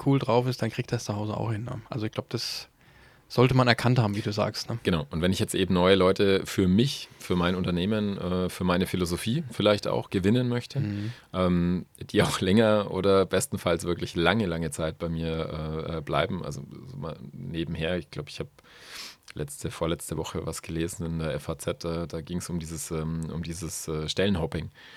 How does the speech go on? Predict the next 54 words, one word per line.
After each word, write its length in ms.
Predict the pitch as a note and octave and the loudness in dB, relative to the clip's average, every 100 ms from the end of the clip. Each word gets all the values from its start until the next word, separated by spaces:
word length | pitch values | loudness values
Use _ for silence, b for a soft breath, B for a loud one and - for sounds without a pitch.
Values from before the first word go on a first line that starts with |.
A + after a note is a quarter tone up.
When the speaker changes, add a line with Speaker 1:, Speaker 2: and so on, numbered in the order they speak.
| B B B | B B B
Speaker 2:
Ich 60 | - | -8
glaub, 140 | - | -2
die 40 | B2 | 0
Speaker 1:
Ja. 60 | |
Speaker 2:
Durchschnittszeit 580 | A#2 - F#2+ - - E2 | 2 2 0 0 2 2
von, 320 | - F2+ E2+ | 2 -2 -2
von 180 | E2 E2+ | -2 -4
einem 100 | E2 | -2
derzeitigen 500 | D#2 D#2+ F2 F2 D2 | 0 0 0 0 -2
dreißigjährigen 640 | - D#2 - F2+ D#2 D#2+ E2+ | 0 0 -2 -4 -4 -2 -6
ist 180 | - | -6
nur 80 | F#2 | -4
noch 140 | E2+ D2+ | -4 -2
drei 240 | D#2 D2 | -2 -2
Komma 240 | - E2+ | 0 -2
fünf 260 | D#2+ E2+ - | -2 -4 -4
Jahre 220 | E2+ F#2 | -4 -2
oder 160 | E2+ D#2+ | -2 -2
drei 160 | D#2+ | -2
Komma 240 | D#2 F2 D#2 | -2 -2 -4
vier 200 | - F#2 | 0 0
Jahre, 240 | F#2 E2+ | 0 -2
die 100 | D#2+ | -6
sie 100 | E2+ | -8
bei 180 | D#2+ D2 | -6 -6
dem 140 | E2 | -6
Unternehmen 380 | E2 E2 F2 F#2+ | -6 -4 -4 -4
verbringen. 420 | - - D#2+ F2+ A2+ B B B | -6 -8 -6 -4 -6 B B B
Und 120 | F2 | 0
da 60 | E2+ | 2
stelle 180 | - F2+ | 2 2
ich 60 | |
mir 80 | G2 | 4
natürlich 340 | F#2 F2+ F2+ E2+ | 4 2 2 2
auch 100 | A#2 | 2
schon 140 | G2+ | 0
die 80 | E2+ | 0
Frage, 340 | - E2 E2+ | 2 0 2
warum 220 | E2 F2 E2+ | 0 0 0
verlassen 320 | E2 D2+ F2+ | 0 0 -2
sie 60 | - | -8
das 140 | - | -8
Unternehmen? 500 | E2 D2+ D2+ D2+ - | -8 -6 -4 -4 -4
Also 180 | C#2+ F2 | -6 -4
sind 180 | - F#2 | -4 -2
das 80 | - | 0
immer 120 | G2 | 2
Speaker 1:
Mhm. 40 | |
Speaker 2:
nur 60 | F2+ | 0
die 80 | E2 | -2
Führungskräfte, 640 | - G2+ A#2 - G#2+ - | -2 0 0 -2 -6 -6
die 80 | G#2+ | -10
sie 120 | F#2 | -8
verlassen? 340 | F2+ F2+ F#2+ | -2 -2 -2